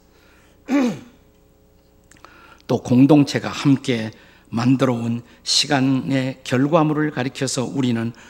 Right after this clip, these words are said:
우리 역사, 우리 문화라고 부르기도 합니다. 그런데 아주 뜻밖의 성경, 오늘의 본문에서 성경의 지도자 모세가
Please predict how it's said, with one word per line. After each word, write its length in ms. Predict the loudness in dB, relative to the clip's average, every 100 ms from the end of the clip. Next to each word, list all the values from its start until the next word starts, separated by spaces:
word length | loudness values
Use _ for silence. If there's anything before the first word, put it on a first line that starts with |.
| -20 -20 -10
우리 640 | -2 2 2 2 -6 -10
역사, 720 | -10 -6 -2 0 -2 -4 -12 -20 -20 -20 _ -10
우리 380 | -2 0 0 -4
문화라고 960 | -8 -2 2 2 0 -6 -12 -10 -10
부르기도 440 | -10 -12 -12 -12 -14
합니다. 380 | -14 -20 -20 _ _ _ _ _ _ _ _ _ _ _ _ -16
그런데 300 | -14 -10 -10
아주 300 | -10 -12 -12
뜻밖의 720 | -12 -8 -8 -8 -16 -16 -20 _ _ _ _ _ _ _ _ _ -10
성경, 560 | 0 2 2 0 -2
오늘의 280 | -2 -2 -4
본문에서 720 | -2 0 2 0 -2 -6 -8
성경의 600 | -4 0 0 0 -2 -4
지도자 460 | -4 -2 0 0 0
모세가 720 | 0 -2 -2 0 0 0